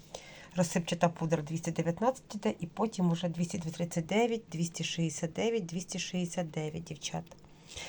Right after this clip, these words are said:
Їх вистачає на роки. Я не знаю, їх на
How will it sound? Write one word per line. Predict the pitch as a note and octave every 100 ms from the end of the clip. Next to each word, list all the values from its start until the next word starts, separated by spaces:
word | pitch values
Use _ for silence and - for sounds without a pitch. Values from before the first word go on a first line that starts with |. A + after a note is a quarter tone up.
| -
Їх | - A#3+ A#3+
вистачає | A#3+ - - C#4 C4+ A3+ G3
на | G#3 G#3+
роки. | G3+ A3 A3 - E3 C#3+ - - - - - - -
Я | G#3+ A#3
не | A3+
знаю, | G#3 G3+ F3 F3
їх | F3+ A3+ - -
на | G3+ G#3